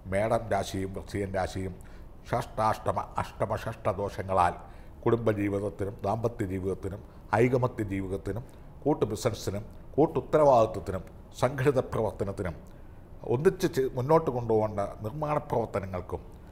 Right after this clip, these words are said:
അതുപോലെ തന്നെ സാമൂഹ്യ പ്രവർത്തനങ്ങൾക്കുമൊക്കെ തടസ്സം, അതുപോലെ ദൈവാധീനക്കുറവ്, കലഹം,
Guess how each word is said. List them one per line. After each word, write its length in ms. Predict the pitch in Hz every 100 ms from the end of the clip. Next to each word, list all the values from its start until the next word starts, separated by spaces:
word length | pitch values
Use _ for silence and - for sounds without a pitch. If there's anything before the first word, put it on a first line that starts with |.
| - -
അതുപോലെ 380 | 110 110 104 98
തന്നെ 160 | 95
സാമൂഹ്യ 500 | 90 127 151 175 139
പ്രവർത്തനങ്ങൾക്കുമൊക്കെ 1160 | 151 123 117 - 101 101 95 85 85 - 92 80 - - -
തടസ്സം, 420 | 110 151 - - 139 - - - - - 92
അതുപോലെ 300 | 98 98 95
ദൈവാധീനക്കുറവ്, 1000 | 104 123 143 135 135 123 - 90 82 - - - - 117
കലഹം, 400 | 131 143 -